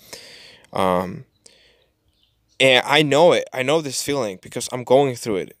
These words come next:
okay? I've been going through it for the past, like, five months or something. And it's not a good feeling. It's not a good way to live your day, you know? Um,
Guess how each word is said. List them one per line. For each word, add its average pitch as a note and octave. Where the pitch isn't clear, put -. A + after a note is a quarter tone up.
okay? G2+
I've A#2+
been C#3+
going C#3
through C3
it A2
for -
the A2+
past, -
like, G#2+
five -
months A2+
or E2+
something. -
And B2
it's -
not D#3+
a D3+
good D3
feeling. A2+
It's -
not D3+
a D3+
good C3
way B2
to -
live A#2
your A2+
day, G2+
you A2+
know? A2+
Um, B2+